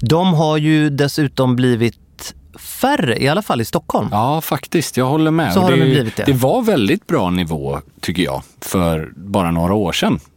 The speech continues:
Speaker 2: På Herr Judith fanns,
Speaker 1: Mm.
Speaker 2: representerade både på Östermalm och
Speaker 1: De
Speaker 2: Söder.
Speaker 1: försvann.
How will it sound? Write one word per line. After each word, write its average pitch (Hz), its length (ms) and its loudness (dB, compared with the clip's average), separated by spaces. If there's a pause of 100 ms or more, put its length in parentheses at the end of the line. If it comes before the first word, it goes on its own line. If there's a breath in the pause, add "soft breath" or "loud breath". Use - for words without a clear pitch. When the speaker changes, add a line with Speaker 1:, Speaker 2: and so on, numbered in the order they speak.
(300)
Speaker 2:
På 104 460 0 (120)
Herr 101 160 -2
Judith 92 420 0
fanns, 85 300 -2 (180)
Speaker 1:
Mm. 113 180 2
Speaker 2:
representerade 87 720 -2
både 85 360 -4
på 85 140 -8
Östermalm 80 680 -4
och 78 160 -8
Speaker 1:
De 127 100 0
Speaker 2:
Söder. - 140 2
Speaker 1:
försvann. 147 340 0